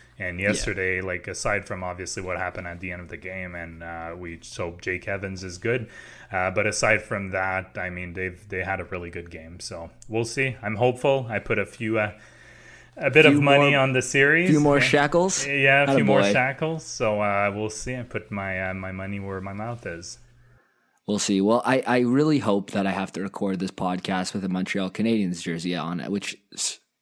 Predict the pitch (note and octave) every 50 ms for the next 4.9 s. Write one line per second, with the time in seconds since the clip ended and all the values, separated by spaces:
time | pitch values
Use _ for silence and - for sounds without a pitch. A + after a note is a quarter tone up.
0 | _ _ _ _ _ _ _ _ _ - - D#3+ D3 C#3 B2 G#2 F2+ F#2+ F2 -
1 | B2+ A#2+ A2 - A2 F#2 E2+ E2+ - - - - A2 G#2 G2+ G2 - - G#2 G#2
2 | A#2+ C3 C3+ - _ _ _ _ _ _ _ _ _ _ _ _ _ _ _ -
3 | - C3 D3 - C3+ G#2 G#2+ A2+ A#2+ A#2+ G#2+ F#2+ F2 E2+ D#2+ - G#2 G#2 - -
4 | F2+ E2+ - - E2 F2 D#2 D#2 E2 F2 F2+ - F2 E2+ E2+ E2 -